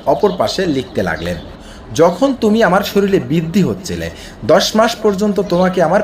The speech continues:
পেটে রেখেছিলাম। এরপর যখন তোমার ভূমিষ্ঠ হওয়ার সময় এলো, তখন প্রসব যন্ত্রণার কথা ভুলে গিয়ে বারংবার ঈশ্বরের কাছে প্রার্থনা করেছিলাম, 'হে ঈশ্বর, আমার অনাগত সন্তান যেন সুস্থ থাকে, আমার এত কিছুর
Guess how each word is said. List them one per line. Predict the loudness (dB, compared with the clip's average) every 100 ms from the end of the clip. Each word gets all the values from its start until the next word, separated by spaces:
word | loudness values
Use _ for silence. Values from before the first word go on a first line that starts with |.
| 0
পেটে | 2 2
রেখেছিলাম। | 2 -2 -2 0 0 -4 -14 -18 -4
এরপর | 2 2 4 4 4
যখন | 2 0 0 -2 -2
তোমার | 0 2 0
ভূমিষ্ঠ | 0 0 0 -2
হওয়ার | 0 2 2
সময় | 0 -2 0 0 2
এলো, | 4 4 4 0 -12 -6 2
তখন | 2 4 0
প্রসব | 0 -2 0 0
যন্ত্রণার | 2 0 2 2 2
কথা | 0 0 0
ভুলে | 2 2 4 4
গিয়ে | 2 0
বারংবার | 2 2 2 4 2 2
ঈশ্বরের | -2 0 4 4 2
কাছে | 0 -2
প্রার্থনা | 0 0 2 -2
করেছিলাম, | -2 -2 -2 -2 -2 -2 -8 -18 -2
'হে | 4 4
ঈশ্বর, | 4 2 2 2
আমার | 2 -2 0
অনাগত | 0 0 0 -2
সন্তান | -4 -2 -2 0 0
যেন | 2 0
সুস্থ | 0 -4 -4 -6
থাকে, | -6 -4 -4 -6 -8 -16 -6
আমার | 0 2 2 2
এত | 0 -2
কিছুর | -2 -2 -4 -4